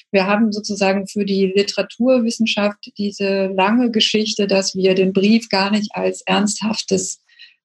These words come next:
äh, literarisches Text, ähm, als ernsthafte literarische Textsorte, äh, ernst, ähm, in Betracht gezogen haben. Das heißt, die Briefliteratur war relevant im Hinblick auf Stilideale, äh,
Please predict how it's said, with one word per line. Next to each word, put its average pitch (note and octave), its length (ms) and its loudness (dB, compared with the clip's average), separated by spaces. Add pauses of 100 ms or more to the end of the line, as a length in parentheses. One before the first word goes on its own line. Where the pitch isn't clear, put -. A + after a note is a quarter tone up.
äh, F#3+ 220 2
literarisches G3 1000 0 (120)
Text, - 600 -4
ähm, F#3+ 520 0
als F#3 180 -6 (380)
ernsthafte G3+ 420 -6
literarische F#3+ 520 -6
Textsorte, F#3+ 800 -6
äh, F#3+ 260 -6
ernst, A#3 380 0 (100)
ähm, F#3 540 -10 (100)
in G3+ 120 -4
Betracht A#3+ 380 -6
gezogen F#3 480 -10
haben. F3+ 200 -10
Das - 100 -16
heißt, G3 220 -8
die G3+ 60 -8
Briefliteratur G#3 800 -4
war F#3+ 220 0
relevant G3 640 0 (420)
im F#3+ 140 -2
Hinblick G3 520 0
auf F#3+ 260 0
Stilideale, G3 1160 2 (340)
äh, F#3+ 240 -2